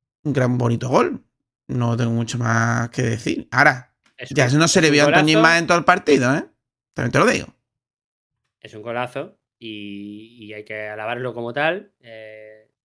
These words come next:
Speaker 2: los defensas siempre pueden hacer más, pero es que el cambio de ritmo que hace es brutal y le pega con el alma al palo largo y,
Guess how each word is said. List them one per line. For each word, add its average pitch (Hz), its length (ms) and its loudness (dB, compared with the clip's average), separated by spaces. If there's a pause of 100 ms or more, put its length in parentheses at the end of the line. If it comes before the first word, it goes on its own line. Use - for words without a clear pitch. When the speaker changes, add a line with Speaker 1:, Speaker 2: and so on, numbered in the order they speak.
(260)
Speaker 2:
los 123 100 -12
defensas 131 360 -10
siempre 139 200 -4
pueden 135 220 -4
hacer 131 260 -6
más, 147 300 -4
pero 123 160 -4
es 123 60 -14
que 147 80 -12
el 135 80 -12
cambio 135 220 -4
de 131 100 -4
ritmo 131 260 -8
que 135 80 -4
hace 135 160 -8
es 131 80 -8
brutal 143 440 -6 (920)
y 147 100 -6
le 143 100 -2
pega 131 220 0
con 143 140 -2
el 139 80 0
alma 139 840 -2
al 131 140 -8
palo 143 220 -2
largo 165 340 -2
y, 139 340 -18